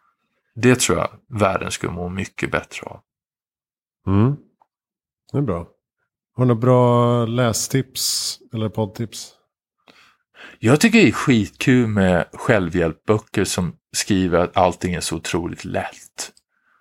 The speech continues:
Speaker 1: Att det här bara handlar om att s-, ändra inställningen. Nu ska jag sträcka mig efter min telefon för att jag har hittat Green Lights av Matthew McConaughey är skitbra.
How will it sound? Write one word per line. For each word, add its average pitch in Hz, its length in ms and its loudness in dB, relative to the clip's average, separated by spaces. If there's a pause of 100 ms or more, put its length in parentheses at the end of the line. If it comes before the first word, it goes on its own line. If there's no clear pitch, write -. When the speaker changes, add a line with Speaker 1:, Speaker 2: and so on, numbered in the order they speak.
Speaker 1:
Att - 160 -2
det 107 80 0
här 101 100 2
bara 95 300 2
handlar 90 340 0
om 80 120 -2
att 78 80 0
s-, - 180 -2 (400)
ändra 92 320 0
inställningen. 95 720 0 (460)
Nu - 60 -8
ska - 140 0
jag 123 80 2
sträcka - 340 0
mig 90 80 -4
efter - 180 -10
min 92 80 -8
telefon - 640 -14
för - 120 -10
att - 100 -16
jag 92 80 -14
har 92 80 -10
hittat 110 540 -14 (2500)
Green 165 300 4
Lights - 600 -2
av 98 140 -2
Matthew 110 360 2 (100)
McConaughey 95 500 -2 (540)
är 85 420 -4 (720)
skitbra. - 640 -2